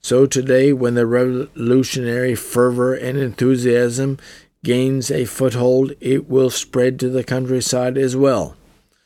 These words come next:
Radicals eventually stormed the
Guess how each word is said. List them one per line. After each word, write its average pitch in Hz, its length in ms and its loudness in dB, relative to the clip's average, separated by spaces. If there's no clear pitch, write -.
Radicals 135 840 2
eventually 131 720 0
stormed 131 600 0
the 123 240 -2